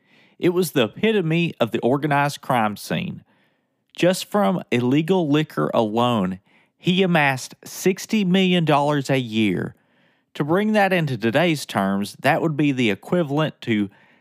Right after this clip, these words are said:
seven hundred and seventy-five million. Capone is the most infamous gangster of all time and still a hot topic. Tom Hardy is starring in a biopic later this year.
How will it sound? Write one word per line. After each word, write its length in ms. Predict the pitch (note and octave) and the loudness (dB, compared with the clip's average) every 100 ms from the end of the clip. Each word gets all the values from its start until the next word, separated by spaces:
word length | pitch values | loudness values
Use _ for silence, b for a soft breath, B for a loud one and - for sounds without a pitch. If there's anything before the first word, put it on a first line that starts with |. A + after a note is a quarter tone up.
| b | b
seven 540 | - - E3 E3 E3+ F3+ | -20 -4 0 0 0 0
hundred 460 | D3+ E3+ D#3 D#3+ - | 0 -2 -2 -4 -4
and 220 | B2 A2+ | -4 -4
seventy-five 840 | - D3 C#3 C#3+ - D3 D#3 C3 | -4 -2 -2 -4 -2 -2 -2 -2
million. 480 | G2 F2+ E2 - - _ _ _ - | -2 -2 -4 -8 -10 _ _ _ -8
Capone 460 | D3 C3 F3+ G3 E3 | -6 -2 0 2 0
is 140 | B2+ | -2
the 80 | C#3+ | 0
most 360 | C#3 C3 A#2+ - | 2 2 -2 -4
infamous 440 | D3 D#3+ - G3 - | -4 -4 -4 -4 -4
gangster 640 | - D3+ D3+ - D3 C3+ | -2 -2 -2 -6 -4 -2
of 180 | A2 C#3 | 0 0
all 200 | C3+ C3+ | 0 -2
time 500 | - B2 A#2 A2 G#2+ - | -2 -2 0 -2 -6 -6
and 160 | A#2 G2+ | -6 -6
still 480 | - F3 E3+ C#3 | -4 0 2 2
a 20 | G#2 | 0
hot 340 | - B2+ - | 0 -2 -2
topic. 540 | G2+ F2+ - - - _ b b b b b | -6 -4 -6 -12 -14 _ b b b b b
Tom 280 | - F3+ F#3+ | -2 0 2
Hardy 560 | D#3+ F3+ F3 G#2 G#2 B2 _ | 2 2 2 -2 -6 -10 _
is 160 | - A2+ | -6 -6
starring 480 | - E3 E3+ D#3+ B2+ | 0 2 2 0 -2
in 100 | A2+ | -2
a 60 | |
biopic 680 | G2 D#3+ D#3 A2 A#2+ A#2+ - | 0 2 2 0 -2 -2 -2
later 380 | A2+ D3+ C#3+ C3+ | 0 2 2 0
this 280 | C#3+ - | -2 -2
year. 360 | E3 E3+ F2+ | 0 0 -2